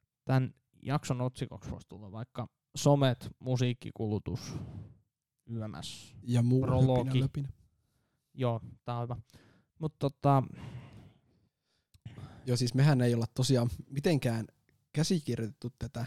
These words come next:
Speaker 1: Ei
Speaker 2: että
Speaker 1: olla, olla. Mä oon ki-, käsikirjoittanut tätä viimeiset kaksi viikkoa ja mä annoin Jonille sen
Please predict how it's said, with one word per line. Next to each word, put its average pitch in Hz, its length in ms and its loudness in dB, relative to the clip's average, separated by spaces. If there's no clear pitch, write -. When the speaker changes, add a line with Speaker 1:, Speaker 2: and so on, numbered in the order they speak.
Speaker 1:
Ei 131 300 -4
Speaker 2:
että 131 140 -2
Speaker 1:
olla, 135 200 -2
olla. 131 160 0
Mä 131 100 0
oon 135 100 -2
ki-, 131 240 -4
käsikirjoittanut 127 540 -2
tätä 123 180 -6
viimeiset 123 260 -10
kaksi 135 280 -2
viikkoa 127 360 -6
ja 120 60 -6
mä 120 120 -6
annoin 123 200 -2
Jonille 131 360 0
sen 117 280 -10